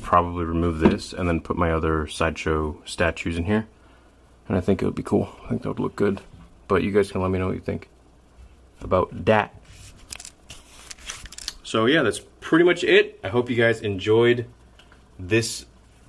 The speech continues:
video and this unboxing. I got many more to come. I ordered a lot more Sideshow stuff,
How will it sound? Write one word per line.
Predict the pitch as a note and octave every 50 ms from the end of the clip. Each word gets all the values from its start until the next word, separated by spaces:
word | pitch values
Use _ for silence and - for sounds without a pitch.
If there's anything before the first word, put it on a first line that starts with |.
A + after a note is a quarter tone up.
| - -
video | - F2+ G#2 C3+ E3+ G#3 A3 G#3+
and | F3
this | C3 -
unboxing. | - A#2+ G#2 A2+ B2+ D3+ - - E3+ E3 D#3 -
I |
got | F#2 F#2
many | F#2+ G#2 A#2 A2+
more | A2+ A2 G#2
to | G2
come. | - - A#2 A#2 A#2 -
I | -
ordered | F#2 F#2 F#2+ F2+ F#2 F#2
a | E2+
lot | F2+ F2+ F2+ -
more | F#2+ F#2 F#2 F#2 F#2 F#2 F#2 F#2
Sideshow | F2 - - F2+ F2+ - G2 F#2
stuff, | - - F#2+ F#2 F2+ -